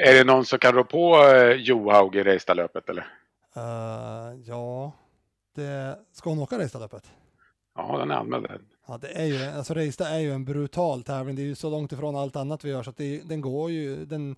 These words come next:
Speaker 1: Det är ju hennes spetskvalitet, om man
Speaker 2: Ja,
Speaker 1: säger så.
Speaker 2: det är alltså åka,
Speaker 1: Uppförsbacke.
Speaker 2: åka upp för ett fjäll som är brantare än vad man vill ha det. Och, eh, sen så har vi, sa jag, sagt tidigare, han kommer inte vinnas utan, utan, utan fäste. Och så var Eliasen med och spurtade på R-sidan i fjol.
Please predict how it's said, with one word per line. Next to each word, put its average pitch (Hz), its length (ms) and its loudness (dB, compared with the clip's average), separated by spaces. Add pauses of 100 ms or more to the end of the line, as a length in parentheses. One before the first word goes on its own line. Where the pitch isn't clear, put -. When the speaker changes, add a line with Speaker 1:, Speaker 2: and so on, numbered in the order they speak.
(100)
Speaker 1:
Det - 80 -6
är 117 120 6
ju 139 80 10
hennes 135 340 6
spetskvalitet, 113 840 4
om 87 100 0
man 90 100 -2
Speaker 2:
Ja, 147 80 -2
Speaker 1:
säger 85 160 0
så. 165 100 -4
Speaker 2:
det 165 60 0
är 160 40 2
alltså 156 180 -2
åka, 147 80 0
Speaker 1:
Uppförsbacke. 147 340 -4
Speaker 2:
åka 165 240 -6
upp 143 140 -8
för 156 80 -6
ett - 100 -8
fjäll 143 300 -6
som 143 140 -12
är 135 100 -8
brantare 135 560 -8
än 123 560 -12
vad 123 120 -14
man 123 140 -12
vill 135 180 -12
ha 120 180 -12
det. 117 120 -14 (360)
Och, - 360 -14
eh, 131 120 -10
sen 151 200 -6
så 277 120 -4 (320)
har 190 80 -4
vi, 196 140 -10
sa 190 300 0
jag, 185 160 -2
sagt 190 160 -10
tidigare, 170 180 -6
han 170 80 -8
kommer 170 140 -6
inte 160 140 -8
vinnas 156 320 -8
utan, 151 460 -10
utan, 160 500 -14
utan 156 300 -12
fäste. 156 280 -10
Och 143 80 -8
så 131 80 -12
var 170 160 -4
Eliasen 175 500 -6
med 170 100 -4
och 156 60 -4
spurtade 175 320 -8
på 185 80 -4
R-sidan 160 420 -6
i 143 40 -10
fjol. 156 240 -10